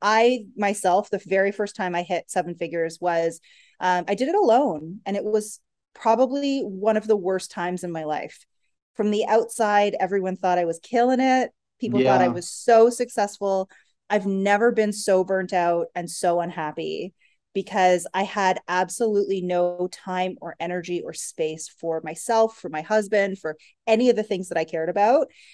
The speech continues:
Speaker 1: And honestly, that's not why people get into real estate in the first place. We get in,
Speaker 2: Right.
Speaker 1: we get into
Speaker 2: Right.
Speaker 1: real estate for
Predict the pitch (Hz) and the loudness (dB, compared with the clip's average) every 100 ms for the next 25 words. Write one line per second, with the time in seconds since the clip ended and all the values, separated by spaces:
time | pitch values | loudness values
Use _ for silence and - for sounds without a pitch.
0 | _ 220 220 220 214 226 269 370 330 285 | _ -4 0 -2 -2 -2 0 0 -2 -2
1 | 247 262 269 381 415 403 359 349 294 277 | 0 -2 -2 -2 0 0 -2 -2 0 2
2 | 311 311 311 302 285 285 302 294 269 254 | 0 -2 -2 -2 0 0 0 -4 -2 -4
3 | 247 233 - - 196 - 233 247 277 269 | -4 -8 -6 -8 -8 -8 -4 2 4 6
4 | 247 - _ _ _ 226 240 320 403 330 | 4 -2 _ _ _ -4 4 6 6 4
5 | 277 247 254 226 220 - 226 208 202 | 2 2 4 2 2 0 -4 -2 -4